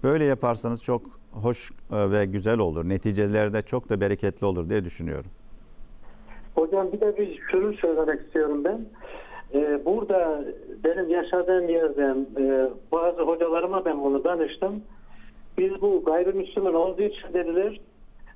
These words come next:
Speaker 2: e, bu parayı dediler biz yakalım. Nasıl, e, yapacağız hocam dedim. E, kendileri,
Speaker 1: <laughs> Hasbunallah.
Speaker 2: kendileri bana, kendileri bana dediler ki, bunu dediler, e, camiye, e, caminin doğal gazına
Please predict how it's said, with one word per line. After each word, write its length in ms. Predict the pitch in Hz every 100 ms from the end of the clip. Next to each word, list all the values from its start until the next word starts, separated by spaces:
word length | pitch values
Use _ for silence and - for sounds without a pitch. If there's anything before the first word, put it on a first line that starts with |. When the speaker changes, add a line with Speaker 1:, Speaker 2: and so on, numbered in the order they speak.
| -
Speaker 2:
e, 320 | 147 147 143
bu 140 | 170 202
parayı 360 | 190 196 190
dediler 400 | 180 175 208 196
biz 160 | 202 160
yakalım. 460 | 170 165 185 - - -
Nasıl, 540 | 196 202 - 214 208 190
e, 300 | 170 160 143
yapacağız 500 | 143 147 156 143 139
hocam 320 | 147 139 143 139
dedim. 360 | 147 220 226 - - - - - 131 - 131
E, 60 | 135
kendileri, 460 | - 180 208 220
Speaker 1:
<laughs> 1300 | 208 - - - - - - - - - - - - -
Hasbunallah. 360 | 123 117 180 220 104
Speaker 2:
kendileri 180 | 214
bana, 280 | 208 214 - - - - - -
kendileri 480 | - 180 185 208 208
bana 240 | 190 208
dediler 460 | 190 208 247 254 190
ki, 220 | 165 135 - - - - - -
bunu 220 | 185 226
dediler, 400 | 220 208 180 170
e, 520 | 160 165 160 156 151 143 165
camiye, 680 | 180 202 208 196 151 113 - - - - - - - -
e, 240 | 165 165 139
caminin 500 | 175 196 202 196 196
doğal 320 | 180 185 196 185
gazına 640 | 175 165 151 156 156 156